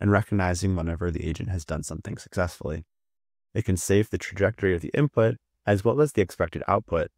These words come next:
to the store. In future rounds, it can then fetch these semantically based on what are similar and achieve similarly good behavior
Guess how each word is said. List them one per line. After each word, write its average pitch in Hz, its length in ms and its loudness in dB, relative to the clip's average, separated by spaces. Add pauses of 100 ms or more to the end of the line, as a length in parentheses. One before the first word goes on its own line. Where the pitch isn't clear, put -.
to 147 180 4
the 123 140 2
store. 87 520 2
In 117 140 8
future 147 340 2
rounds, 78 540 -2
it 101 140 -2
can 101 160 4
then 87 140 4
fetch - 340 0
these 107 240 2
semantically 98 560 0
based 90 200 0
on 87 120 0
what 87 140 2
are 80 60 -2
similar 87 600 -2 (220)
and 139 180 2
achieve 82 440 0
similarly 101 560 2
good 76 280 -2
behavior 87 460 0